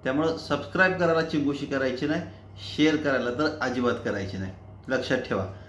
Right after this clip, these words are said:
तुमचा चॅनल मराठी कायदा हा तुम्हाला, तुमच्या मित्रांना,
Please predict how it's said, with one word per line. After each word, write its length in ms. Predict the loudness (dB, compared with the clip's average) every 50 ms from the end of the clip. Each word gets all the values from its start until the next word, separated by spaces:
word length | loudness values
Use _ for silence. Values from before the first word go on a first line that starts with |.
| -20 -18 -4 -2
तुमचा 280 | -2 -2 2 2 2
चॅनल 280 | 2 4 2 2 2 2
मराठी 360 | 2 2 2 2 0 0 -2
कायदा 440 | -2 0 0 0 2 2 2 2 0 -4 -10 -16 -14 -4 -4
हा 60 | -4
तुम्हाला, 640 | -2 0 0 0 2 2 2 2 2 2 2 0
तुमच्या 240 | 0 -2 -2 -2 -2
मित्रांना, 500 | -2 -2 -2 -2 0 0 2 2 0 0